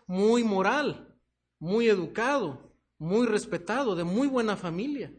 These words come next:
una señorita, ¿verdad? Respetable. Pero aún así, ¿verdad? Necesita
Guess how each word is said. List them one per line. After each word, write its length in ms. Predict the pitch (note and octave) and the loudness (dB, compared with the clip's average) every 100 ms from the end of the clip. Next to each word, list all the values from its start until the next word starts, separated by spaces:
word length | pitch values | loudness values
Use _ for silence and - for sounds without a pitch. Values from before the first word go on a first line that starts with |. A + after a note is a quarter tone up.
| _ _ - | _ _ -10
una 180 | D#3+ F#3 | -8 -4
señorita, 640 | F#3+ F3+ E3 A#3 A#3 F3 | -4 -4 -4 -6 -4 -4
¿verdad? 220 | D#3 F3+ | -2 -4
Respetable. 720 | F3+ E3+ D3+ D#3 F3+ B3+ D#3 - _ _ _ _ _ _ _ _ _ _ _ _ _ _ _ | -6 -8 -12 -10 -10 -10 -16 -20 _ _ _ _ _ _ _ _ _ _ _ _ _ _ _
Pero 180 | - D3+ | -6 -4
aún 200 | D#3 E3+ | -2 -2
así, 400 | D#3+ - F3 F3 | -4 -6 -8 -8
¿verdad? 380 | C#3 C3 C#3+ E3 - _ _ _ _ _ _ _ _ _ _ - - | -8 -6 -8 -10 -18 _ _ _ _ _ _ _ _ _ _ -20 -14
Necesita 800 | C3 C3 A#2+ D#3 D#3 C#3+ A#2 | -12 -10 -10 -10 -6 -6 -8